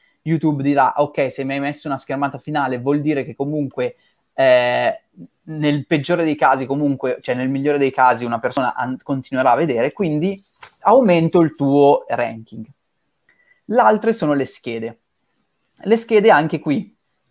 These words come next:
eh, potete, eh, incollare sia link che portano all'esterno, ma meglio ancora per aumentare la, il vostro livello di seo, in-, mettere altri vostri video.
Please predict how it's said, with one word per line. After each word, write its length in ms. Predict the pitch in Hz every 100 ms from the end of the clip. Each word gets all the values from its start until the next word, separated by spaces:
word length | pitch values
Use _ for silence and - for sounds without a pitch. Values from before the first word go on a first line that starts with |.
| _
eh, 640 | 143 135 123 123 123 127
potete, 720 | - 165 196 180 165 143 - _ _
eh, 240 | 127 120 -
incollare 580 | 156 151 160 160 139 139
sia 260 | - 185
link 400 | 170 175 175 170
che 140 | 147 143
portano 380 | 143 131 - 135
all'esterno, 680 | 165 208 - 151 143 165
ma 280 | 170 156 139
meglio 480 | 151 180 185 151 151
ancora 600 | 170 175 135 127 127 143
per 140 | 131
aumentare 840 | 123 127 127 127 156 143 131 123 -
la, 220 | 123 117 -
il 160 | 123 123
vostro 300 | 143 139 131
livello 280 | 131 139 135
di 100 | 180
seo, 400 | - 131 147 - _ _
in-, 260 | 170 185 202
mettere 520 | 190 220 - 233 214
altri 540 | 135 143 147 160 160 160
vostri 420 | 131 120 - 117
video. 380 | 113 113 113